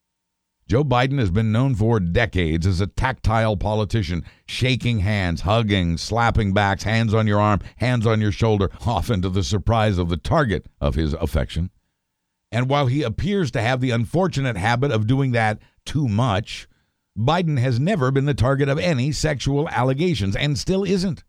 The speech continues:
None of these women say they were groped or propositioned. All of them said they knew it absolutely was not sexual. Biden denies any inappropriate behavior, but has said he will listen respectfully to what the women have to say.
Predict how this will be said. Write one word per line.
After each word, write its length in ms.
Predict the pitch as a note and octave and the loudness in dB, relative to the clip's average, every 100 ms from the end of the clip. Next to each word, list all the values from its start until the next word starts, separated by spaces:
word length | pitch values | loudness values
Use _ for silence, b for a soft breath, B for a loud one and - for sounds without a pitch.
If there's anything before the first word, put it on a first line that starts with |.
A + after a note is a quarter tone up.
| _ _ _ _ _ _ - | _ _ _ _ _ _ -2
None 520 | A#2 C#3 D3 E3 A#3+ | 0 2 2 2 0
of 80 | E3+ | 0
these 180 | A#2 F#2+ | 0 0
women 280 | G#2+ E2+ | 0 -2
say 160 | D#2+ C#3 | -2 0
they 120 | C#3 | 2
were 160 | C#3+ D3 | 0 0
groped 580 | F#2 F2+ A#2+ D3 - D#3 | 0 2 2 2 0 -2
or 120 | D#3 | -2
propositioned. 800 | F#2+ A#2 C3 B2 B2+ A#2 C#3 C#3+ _ _ _ | 0 0 2 2 2 0 -2 -6 _ _ _
All 240 | - G#3 D3+ | -2 2 2
of 120 | G2 | 2
them 160 | D3 E3+ | 0 0
said 180 | D#3 | 0
they 160 | C#3+ C#3+ | 2 0
knew 360 | B2+ F#3 E3+ F3 | 0 0 0 -2
it 100 | D3 | 0
absolutely 640 | C#3 E3 G#2+ C#3 B2 C3 | 0 0 0 0 0 0
was 280 | F3 B2 A#2 | 2 2 2
not 200 | C#3 D#3 | 0 0
sexual. 520 | D#3 G#3+ C3+ G#2+ - - _ _ _ _ - | -2 -4 -4 -4 -6 -14 _ _ _ _ -8
Biden 580 | G2 G2+ D#3+ G3 E3 B2+ | -2 2 2 2 0 0
denies 720 | A2+ A#2 A#2+ E3 F3+ C3 A2 | 0 2 2 2 2 0 0
any 320 | A2+ B2 A2 | 0 0 0
inappropriate 800 | A2 A2 A2+ - A#2+ A2+ G#2+ G2+ | 0 -2 0 0 0 0 -2 -2
behavior, 540 | G#2 F#2+ G2+ A#2 D#3 D3 | -2 0 0 0 0 0
but 340 | A#2 A2 A#2+ | 0 0 0
has 220 | B2 B2+ | 0 0
said 200 | - C3 | 0 0
he 140 | A#2 C3 | 0 0
will 260 | G#2 D3+ | 2 2
listen 440 | C3+ B2+ D3 D3+ C#3 | 2 2 0 -2 -2
respectfully 640 | A#2+ - G3 - G#2 A#2+ | -2 -2 -2 -2 0 0
to 60 | D#3 | 2
what 180 | B2 - | 0 2
the 80 | |
women 240 | B2+ A2+ A#2+ | 2 2 2
have 220 | G2+ A2 | 0 0
to 100 | A#2+ | -2
say. 380 | - F#3+ A2+ | -2 0 0